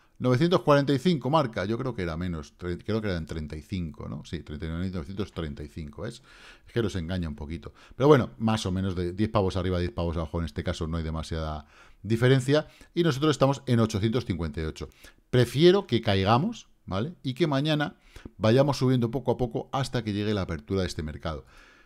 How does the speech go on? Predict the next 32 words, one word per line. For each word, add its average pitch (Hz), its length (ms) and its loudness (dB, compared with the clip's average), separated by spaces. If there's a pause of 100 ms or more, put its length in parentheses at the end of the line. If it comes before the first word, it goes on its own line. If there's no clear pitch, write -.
(160)
Si 113 260 2
es 107 120 0
que 131 100 2
va 110 100 2
a - 20 -2
ser 85 160 -8
así, 76 200 -10
si - 100 -10
abrimos 98 320 -4
con 95 140 -2
un 95 80 -4
gap 98 160 -4
positivo 98 420 -4
arriba, 135 200 -2
bueno, 120 200 0
pues 101 160 -10
la 87 100 -4
semana 90 300 -4
luego 101 240 -2
podría 87 300 -4
ser 98 100 -6
de 95 60 -2
otra 87 120 -6
manera. 78 280 -8
Pero 113 100 -2
es 113 80 -6
que 139 100 -6
tener 117 200 -2
en 110 80 -2
cuenta 110 280 -2
que 95 120 -8
aquí 104 400 -8